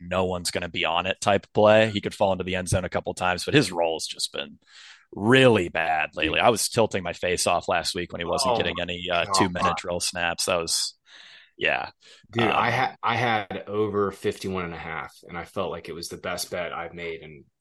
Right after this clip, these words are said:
Speaker 2: like, all year. It ended at fifty-nine and a half. I mean, it got blown the fuck up,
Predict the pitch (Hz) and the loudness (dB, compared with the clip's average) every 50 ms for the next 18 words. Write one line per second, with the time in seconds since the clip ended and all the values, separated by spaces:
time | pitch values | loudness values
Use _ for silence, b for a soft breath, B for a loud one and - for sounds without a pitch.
0 | _ - 95 - - - 90 90 85 82 85 80 73 71 71 - - 120 139 - | _ -18 -18 -14 -10 -6 -6 -6 -6 -6 -8 -10 -10 -10 -12 -10 -8 -8 -8 -6
1 | - - 135 143 127 107 95 - - - 127 117 - - 104 92 87 87 85 80 | -8 -8 -4 -4 -4 -4 -4 -6 -4 -4 -4 -4 -4 -8 -10 -8 -8 -8 -8 -10
2 | 78 78 71 - - - - - 85 92 92 95 104 107 82 82 - 90 87 87 | -14 -16 -18 -18 -20 -20 -20 -16 -14 -12 -10 -6 -6 -6 -6 -6 -10 -14 -12 -10
3 | 92 90 90 85 80 - - - 78 73 - 76 67 65 65 | -10 -10 -10 -12 -14 -14 -12 -12 -10 -10 -10 -10 -10 -10 -12